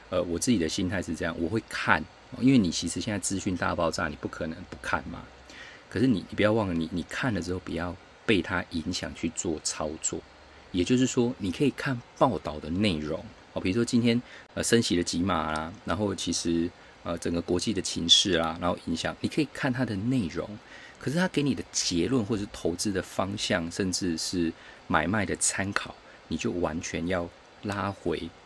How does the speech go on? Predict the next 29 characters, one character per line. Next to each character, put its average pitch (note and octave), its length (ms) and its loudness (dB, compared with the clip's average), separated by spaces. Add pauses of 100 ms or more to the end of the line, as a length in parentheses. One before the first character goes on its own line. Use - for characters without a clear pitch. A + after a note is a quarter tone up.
你 E2 80 -4
自 G#2 140 -4
己 F2 160 -4
的 F#2+ 200 -8 (200)
投 E2+ 260 -2
资 F#2+ 220 -2
心 F#2 320 -2
法 E2+ 240 -6
跟 F2 240 -2
逻 E2 100 -2 (220)
辑。 - 160 -6 (460)
也 G#2 100 2
就 E3 100 4
是 E3 140 2
说， E3 120 2
你 A#2 120 2
自 - 160 2
己 D#2+ 100 -2
其 - 160 -2
实 F2 140 -2
已 D#2+ 80 2
经 G2 100 0
有 F2+ 160 -2
一 - 100 -10
套 - 300 -4
百 D2+ 160 -4
分 G2 180 -4
之 F#2+ 200 0
百 E2 200 -4